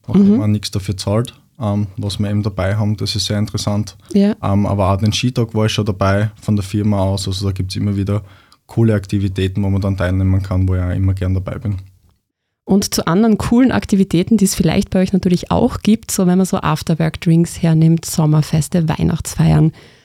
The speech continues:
Speaker 2: Geburtstagsfeiern. Seid ihr ein feierfreudiges Volk? Also wird bei der X A L gerne gefeiert?
Speaker 1: Ja, schon auf alle Fälle. Also unsere Weihnachtsfeiern, unsere, unser Sommerfest ist immer sehr lustig.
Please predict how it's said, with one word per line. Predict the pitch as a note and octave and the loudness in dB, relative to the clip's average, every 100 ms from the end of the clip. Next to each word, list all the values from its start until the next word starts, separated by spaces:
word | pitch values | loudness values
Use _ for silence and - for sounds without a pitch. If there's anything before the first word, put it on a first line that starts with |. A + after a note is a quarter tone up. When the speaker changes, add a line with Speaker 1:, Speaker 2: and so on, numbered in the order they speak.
| _ - | _ -4
Speaker 2:
Geburtstagsfeiern. | C4 - E3 - - D#3+ - D#3+ D#3+ E3 - - - | -4 0 -2 -2 -4 -4 0 2 4 0 -4 -20 -16
Seid | - - F3 G#3 - | -6 -2 0 0 2
ihr | G#3 G#3 F#3 | 2 2 0
ein | F3+ F3+ - | 0 0 -8
feierfreudiges | - E3+ E3+ G#3 - - - E3 F#3+ F#3+ - | -4 0 2 2 0 -2 0 2 2 0 -2
Volk? | - E3 A3+ - - - | -2 0 0 -4 -10 -2
Also | F3+ | 2
wird | F#3 G3 | 2 2
bei | F#3 | 0
der | F3 | 0
X | - - | -2 -4
A | |
L | F3+ F3+ | -2 -2
gerne | - D#3 E3+ F#3 | 0 2 4 4
gefeiert? | F3+ - - - - C4+ - _ _ - _ - | 2 -2 -2 0 0 -2 -8 _ _ -20 _ -4
Speaker 1:
Ja, | A2+ G2+ | 0 0
schon | F#2+ G2 | 0 0
auf | F#2+ F2+ | 0 0
alle | F2+ | -2
Fälle. | F#2 F#2 F#2 | 0 -2 0
Also | F#2+ | 0
unsere | G#2+ A2+ G2+ | 0 2 2
Weihnachtsfeiern, | G2 A2+ - A2 G2+ G#2 | 2 2 0 0 0 2
unsere, | G#2 G2 G#2 G2+ F#2 - | 0 0 0 0 -2 -4
unser | A2 G#2+ | -2 -2
Sommerfest | G#2+ G2+ A2 A2+ G2+ G2+ | -2 0 0 0 -2 -2
ist | G#2+ | -4
immer | A2+ A2+ A2+ | 2 2 2
sehr | A2 | 2
lustig. | G#2 A2 - G#2+ - | 0 0 -2 -4 -4